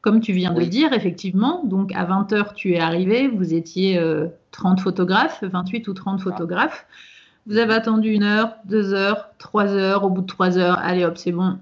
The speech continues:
Speaker 1: on en a marre, on replie, on rentre. Et là, au final, vous étiez plus que deux.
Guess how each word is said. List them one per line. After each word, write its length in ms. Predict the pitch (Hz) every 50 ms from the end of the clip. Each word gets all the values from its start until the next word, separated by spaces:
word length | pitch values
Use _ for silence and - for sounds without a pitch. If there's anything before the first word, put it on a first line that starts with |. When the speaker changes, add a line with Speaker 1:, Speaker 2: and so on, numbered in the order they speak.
| _ _ -
Speaker 1:
on 120 | 214 208
en 140 | 202 196 196
a 100 | 202 196
marre, 280 | 196 196 196 202 196 190
on 120 | 196 196
replie, 380 | - - - - 240 233 233 226
on 160 | 202 202 190
rentre. 360 | 180 180 220 262 269 - - - _ _ _ -
Et 80 | 202
là, 160 | 202 214 220
au 40 | 226
final, 300 | 226 - 208 208 208 226
vous 180 | 226 214 196 185
étiez 220 | 190 190 190 196
plus 220 | 185 - - 202 185
que 80 | 185
deux. 360 | 185 175 185 208 247 294 -